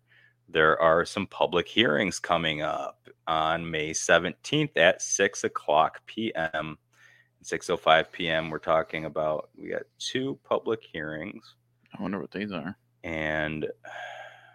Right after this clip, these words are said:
Speaker 1: let's see what they are.
Speaker 2: Hmm.
Speaker 1: So we've got one, amendment of the local law providing for the administration and enforcement of the New York State Uniform Fire Prevention and Building Code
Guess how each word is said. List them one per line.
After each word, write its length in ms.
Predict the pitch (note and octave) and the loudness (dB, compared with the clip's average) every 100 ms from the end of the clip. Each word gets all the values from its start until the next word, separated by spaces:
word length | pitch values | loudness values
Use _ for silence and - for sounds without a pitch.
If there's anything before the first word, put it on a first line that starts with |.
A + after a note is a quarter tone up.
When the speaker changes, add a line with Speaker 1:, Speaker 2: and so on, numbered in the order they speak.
| _ _ _ _ _ _ _ _ _ _ _ _ _ _ _ _ _ _ | _ _ _ _ _ _ _ _ _ _ _ _ _ _ _ _ _ _
Speaker 1:
let's 440 | F2+ D#2 D#2 D2 - | -4 4 4 4 2
see 180 | - | 0
what 180 | D#2+ E2+ | 2 2
they 140 | - G2+ | 4 6
are. 240 | A#2 F#2+ _ _ - | 4 0 _ _ -8
Speaker 2:
Hmm. 100 | A#2+ - _ _ _ _ - | -8 -8 _ _ _ _ -4
Speaker 1:
So 240 | - B2+ | 4 6
we've 180 | E2+ E2+ | 6 6
got 220 | F#2+ F2+ | 8 8
one, 280 | F#2 G2+ F2+ - | 8 2 2 0
amendment 600 | E2+ F2 F#2 G#2 G#2+ F#2 | 0 4 6 6 0 0
of 160 | F2+ - | -2 -2
the 100 | D#2 | 0
local 400 | D#2 E2+ F2+ G2 | 2 2 2 6
law 180 | F2+ F#2 | 6 6
providing 440 | - E2+ E2 E2 | 4 4 4 2
for 160 | - D#2 | -6 -6
the 80 | |
administration 760 | D2+ E2 G2 - E2 E2+ - F2 | -4 -4 -4 0 0 0 -2 -8
and 100 | C#2+ | -8
enforcement 720 | C#2+ - E2 E2 - F2 D#2+ | -12 -8 -2 -2 -2 -4 -4
of 100 | D#2 | -6
the 100 | D2 | -8
New 120 | D2 D#2 | -6 -4
York 320 | F#2 G#2+ G#2 | 0 0 0
State 320 | - F#2+ F2+ | 0 0 0
Uniform 460 | E2+ F#2+ - G2 F2+ | -4 -6 -4 -6 -4
Fire 280 | - E2 F#2 | 2 4 4
Prevention 540 | - D#2+ D#2+ D#2 D#2+ | 0 2 0 0 -6
and 140 | C#2+ | -4
Building 340 | D2 D#2 E2+ E2 | -2 0 0 -2
Code 380 | - C#2+ D2 | -2 0 0